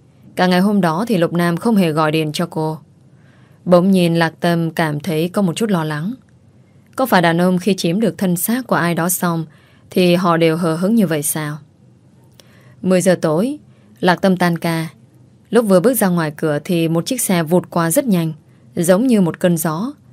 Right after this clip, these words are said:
Nhưng mà Lạc Tâm vẫn kịp nhìn thấy người ngồi trên xe rõ ràng là Lục Nam và một cô gái trẻ khác.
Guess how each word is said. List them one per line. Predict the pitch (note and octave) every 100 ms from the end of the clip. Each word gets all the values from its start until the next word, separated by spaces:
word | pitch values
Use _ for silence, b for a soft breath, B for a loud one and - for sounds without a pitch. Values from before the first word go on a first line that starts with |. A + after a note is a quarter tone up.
| b b b b
Nhưng | - A3
mà | F#3
Lạc | E3+ E3
Tâm | F#3 F3+
vẫn | F3 G3+
kịp | A3+ D#3+
nhìn | D#3+ D3+
thấy | F3 D#3+ A3 C#4 b b b b -
người | F#3
ngồi | F#3+ F#3
trên | F#3 G#3
xe | G3 G3
rõ | F#3 A#3+
ràng | G3+ E3 D3+
là | D#3
Lục | D#3 D#3+
Nam | E3 E3 E3 b b b b _
và | - F3+ F3+ E3 D#3+ D3+ D3 _
một | F3 E3+ D#3+
cô | F#3+
gái | F3 E3
trẻ | G#3+ F#3 C3
khác. | - E3+